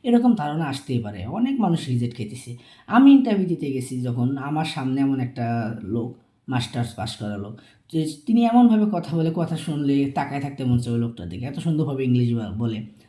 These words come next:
তারপর উনি কি ইন্টারভিউ দিতে বের হয়েছে, কয়, "ভাই আলহামদুলিল্লাহ খুব ভালো ইন্টারভিউ হয়েছে", কিন্তু তারপরে দুই দিন পরে তারে ফোন দিছি, তিনি বলতেছে, "ভাই আমার রিজেক্ট করে দিছে।" কেন রিজেক্ট করছে কিছুই জানে না, ওই যে বেশি ওভার স্মার্ট হয়েছে।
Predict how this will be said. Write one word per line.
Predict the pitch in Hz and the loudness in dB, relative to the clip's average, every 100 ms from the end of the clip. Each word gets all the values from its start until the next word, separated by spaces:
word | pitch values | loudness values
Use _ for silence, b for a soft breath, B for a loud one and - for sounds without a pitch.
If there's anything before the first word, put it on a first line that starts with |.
| - | -8
তারপর | 147 143 143 | -4 -2 -2
উনি | 147 | -2
কি | 151 - 170 170 B B | -2 -4 -6 -6 B B
ইন্টারভিউ | 165 160 156 156 | 0 0 0 0
দিতে | 151 165 170 | -2 0 -2
বের | 143 143 | -2 0
হয়েছে, | 160 160 170 | 0 0 -2
কয়, | 156 | -4
"ভাই | 143 139 | -2 -2
আলহামদুলিল্লাহ | 139 131 139 139 123 123 | 0 -2 0 0 -2 -2
খুব | 240 - | -2 -2
ভালো | - 156 156 | 0 0 2
ইন্টারভিউ | 139 123 117 | 0 0 -2
হয়েছে", | 113 107 117 B B B | -4 -6 -10 B B B
কিন্তু | 233 233 - | 2 2 2
তারপরে | 208 202 208 190 | 2 2 2 2
দুই | 180 | 4
দিন | 170 190 | 4 2
পরে | 190 160 | 2 -2
তারে | 147 143 | -2 -4
ফোন | 135 147 139 | -4 2 2
দিছি, | 131 - 190 B B - - - | 2 -4 -6 B B -20 -10 2
তিনি | 139 | 2
বলতেছে, | 127 120 123 | 4 0 0
"ভাই | 120 123 | 0 2
আমার | 123 113 | 2 2
রিজেক্ট | 117 117 - | 0 -4 -6
করে | 113 110 | -4 -4
দিছে।" | 107 120 | -4 -8
কেন | 123 147 143 | -8 -4 -2
রিজেক্ট | 147 156 - | 0 -2 -4
করছে | 160 113 107 | -6 -6 -8
কিছুই | 135 123 120 | -4 -2 0
জানে | 120 117 | 0 -2
না, | 117 B B B | -4 B B B
ওই | 247 | 0
যে | 254 | 2
বেশি | 220 208 214 | 2 2 2
ওভার | 185 180 180 | 2 0 0
স্মার্ট | - 165 151 | -2 -2 -2
হয়েছে। | 135 160 | -4 -8